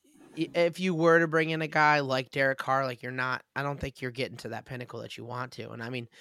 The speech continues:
your plan has to be to win the championship. I mean, the last, I mean, Mahomes last year, Stafford two years ago, I'm putting him in the elite category. Tom Brady, ever heard of him? Mahomes again,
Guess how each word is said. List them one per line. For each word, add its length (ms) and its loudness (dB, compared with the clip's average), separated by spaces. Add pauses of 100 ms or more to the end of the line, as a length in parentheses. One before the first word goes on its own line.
(200)
your 140 -4
plan 320 4
has 260 -2
to 80 -8
be 140 -6
to 80 -8
win 140 -4
the 60 -6
championship. 600 0
I 60 -8
mean, 160 -4
the 80 2
last, 460 4 (460)
I 60 -2
mean, 120 -2
Mahomes 320 2
last 320 0
year, 220 -4 (200)
Stafford 500 0
two 120 -4
years 220 -4
ago, 380 -4
I'm 160 -4
putting 180 2
him 80 -6
in 80 -6
the 120 -4
elite 220 -4
category. 600 -6
Tom 240 0
Brady, 340 -2 (100)
ever 140 -6
heard 160 0
of 60 -8
him? 160 -4 (640)
Mahomes 280 0
again, 320 2